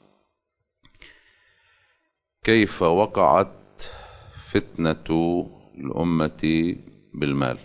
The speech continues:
في الأحاديث السابقة بينت أن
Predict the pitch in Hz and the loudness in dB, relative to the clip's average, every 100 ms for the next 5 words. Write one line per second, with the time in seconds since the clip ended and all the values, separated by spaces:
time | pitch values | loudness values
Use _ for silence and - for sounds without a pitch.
0 | 50 50 50 _ _ _ _ _ _ _ | -20 _ _ _ _ _ _ _ _ _
1 | _ _ _ _ _ _ _ _ _ _ | _ _ _ _ _ _ _ _ _ _
2 | _ _ _ _ _ 104 92 - 98 123 | _ _ _ _ _ 0 0 2 2 4
3 | 107 101 - 110 104 101 98 98 101 101 | 2 -4 4 4 6 2 4 6 6 4
4 | - - 50 _ - - - - - - | -2 -20 -20 _ -20 -20 -20 -20 -20 -20
5 | _ _ _ - 80 82 90 104 95 95 | _ _ _ -6 0 2 4 2 0 0
6 | 87 87 90 50 50 50 50 50 50 _ | 2 2 0 -4 -20 _ _ _ _ _
7 | _ _ _ _ _ _ _ _ _ _ | _ _ _ _ _ _ _ _ _ _
8 | _ - - 80 | _ -12 -4 -2